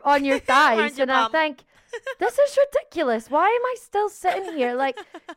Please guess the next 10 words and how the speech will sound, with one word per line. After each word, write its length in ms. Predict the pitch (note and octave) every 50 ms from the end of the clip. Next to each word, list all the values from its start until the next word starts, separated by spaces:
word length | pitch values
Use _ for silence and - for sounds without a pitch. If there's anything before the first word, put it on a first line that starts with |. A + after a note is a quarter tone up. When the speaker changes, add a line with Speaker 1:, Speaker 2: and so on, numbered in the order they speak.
| D#4+ D#4 D4+
Speaker 1:
get 220 | D4+ E4 F#4 G#4
Speaker 2:
<laughs> 20 | -
Speaker 1:
up 360 | C#4 F4 G4 G4+ D#4+ - -
right 340 | A#3 A3+ C#4+ D4 D#4 D#4+ C#4
now." 320 | C4 D4 D#4+ F4 D#4+ C4+ G#3 - A2+ - A#3 - _ _ _ _ _ _ _ _ _ _ _ _ _ -
I'm 60 | D#4+
not 120 | F#4+ G4
even 200 | G#4 G#4+ A4+ A4
doing 180 | F#4 G#4 G#4 F#4+
the 80 | G4+